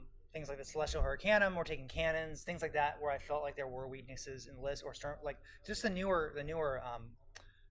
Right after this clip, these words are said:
battle tomes where I felt that there were weaknesses and I was like, "Man, I really wish I could take these, but then I would lose my alliance abilities, which are really good." So I'm, I'm really excited to see that. It's gonna make me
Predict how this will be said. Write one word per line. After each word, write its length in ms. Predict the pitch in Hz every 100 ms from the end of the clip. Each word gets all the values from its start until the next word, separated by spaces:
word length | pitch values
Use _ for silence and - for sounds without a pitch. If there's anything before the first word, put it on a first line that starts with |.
| - -
battle 200 | 147 156
tomes 360 | 156 143 135
where 100 | 139
I 40 | 135
felt 200 | 147 143
that 100 | 127
there 120 | 143
were 200 | 131 131
weaknesses 800 | 127 143 147 127 135 123 - - - -
and 120 | 139 135
I 80 |
was 120 | 135 135
like, 120 | 135
"Man, 140 | 180 180
I 40 |
really 260 | 156 160 151
wish 160 | 156
I 40 | 156
could 120 | 135
take 160 | 160 156
these, 160 | 160
but 100 | -
then 100 | 147
I 40 | 135
would 120 | 127
lose 120 | 139
my 100 | 139
alliance 300 | 123 143 165
abilities, 300 | 139 156 143
which 100 | 139
are 80 | 120
really 160 | 123 120
good." 260 | 156 170 151 - - -
So 120 | 170
I'm, 100 | 156 170
I'm 140 | 156
really 160 | 156 160
excited 280 | 139 147 135
to 40 |
see 180 | 127 135
that. 160 | 117 -
It's 100 | 135
gonna 120 | 185
make 160 | 175 147
me 160 | 151